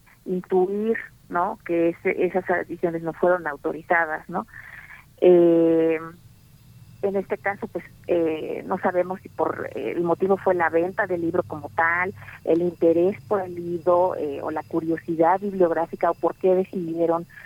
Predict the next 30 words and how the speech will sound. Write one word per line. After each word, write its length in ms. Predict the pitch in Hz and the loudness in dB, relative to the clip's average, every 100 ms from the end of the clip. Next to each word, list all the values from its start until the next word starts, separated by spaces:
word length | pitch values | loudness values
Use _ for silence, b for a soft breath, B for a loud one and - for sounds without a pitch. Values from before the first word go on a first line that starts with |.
| B - | B -6
sacarlo 420 | 165 - 180 180 | -6 -2 0 0
aquí 200 | 185 190 | 0 0
en 120 | 180 | -2
México 640 | 175 170 - - 180 156 139 | -4 -10 -12 -2 0 0 -2
a 100 | - | -4
pesar 420 | - 160 175 156 151 | -6 -6 -2 0 0
de 100 | 156 | 0
los 160 | 160 | -2
pesares. 560 | - 170 208 180 175 208 - - b b - | -2 -2 2 0 0 -8 -16 -20 b b -10
En 140 | 165 | -4
el 100 | 170 | -2
caso, 320 | 165 202 202 190 | -2 2 2 2
este, 340 | - 190 - 190 | 0 -2 0 0
el 120 | 175 | 2
ejemplo 420 | 160 196 180 185 | 0 0 -2 -2
que 100 | - | -2
te 140 | 170 160 | -2 0
pongo 340 | 175 175 185 | 0 2 0
de 100 | 170 | 0
Cenit, 420 | - 170 185 202 294 - B B B B - | -2 -2 -2 -2 -6 -16 B B B B -2
eh, 260 | 180 175 165 165 170 165 - - | 2 2 2 -2 -6 -6 -8 2
fue 160 | 190 | 2
porque 960 | 185 202 190 - - 170 165 165 165 156 - B B | 4 0 0 -2 0 2 2 2 0 -2 -10 B B
ahí, 320 | - 185 185 - | -4 -4 -4 -4
ahí 220 | 185 202 | -2 -2
se 120 | 226 | -2
nos 140 | 190 196 | 0 -2
hace 180 | 196 | -2
interesante 520 | 202 185 175 180 175 185 | -2 2 2 0 -2 0
intuir 580 | 190 180 180 190 214 | 0 2 2 4 0